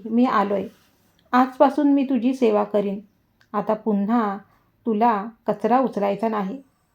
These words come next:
सुरेखा माईच्या डोळ्यातलं धुसर जग एकदम उजळून निघालं. तिने त्याचे केस कुरवाळत म्हटलं,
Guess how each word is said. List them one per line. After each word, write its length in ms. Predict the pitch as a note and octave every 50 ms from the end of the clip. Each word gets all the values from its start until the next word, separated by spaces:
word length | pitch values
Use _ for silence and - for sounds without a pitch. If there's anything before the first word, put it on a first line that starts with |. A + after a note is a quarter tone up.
| _ _ _ _ _
सुरेखा 420 | _ - C#4 B3+ C#4 C#4+ C#4 D4+ D4+
माईच्या 360 | D4 C4+ A#3 A3+ A3 A#3 A#3
डोळ्यातलं 540 | A3+ G#3+ G#3+ G#3 G#3 G#3 G3+ A3 A3 A3 G#3
धुसर 340 | G#3 F#3+ G3+ - A3+ A3+ A3+ F#3+ -
जग 160 | G#3+ G#3 G#3 G#3 -
एकदम 400 | - G#3+ F#3+ F#3+ F3+ G#3+ G#3+ B3+
उजळून 360 | - A3 F#3 G#3 G3+ G3+ G3+
निघालं. 400 | G3+ G3+ G3+ G3+ G3+ F#3+ G3 G3 - - - - - - - - _ _ _ _ _ -
तिने 380 | B3+ A#3+ A#3+ C4+ C#4+ C4+ B3
त्याचे 300 | A#3 - A#3+ A#3 - C4
केस 480 | C4 C4 - B3 A#3 A3+ A3+ A#3 A#3 -
कुरवाळत 580 | - B3+ A#3+ A3 G#3+ A#3 A#3+ A3 A3+ A#3 A#3+
म्हटलं, 340 | B3 G#3+ G3+ F#3 G3 G#3 G#3